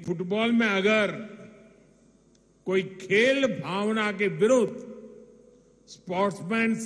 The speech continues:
स्पिरिट के खिलाफ अगर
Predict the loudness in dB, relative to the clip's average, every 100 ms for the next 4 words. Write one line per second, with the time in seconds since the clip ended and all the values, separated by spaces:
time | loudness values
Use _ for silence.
0 | 0 0 -4 -12 -14 -12 -2 0 0 -2
1 | -4 -2 -2 -2 -4 -8 -18 -20 -20 -20
2 | _ _ _ _ _ _ _ -10 -4 -4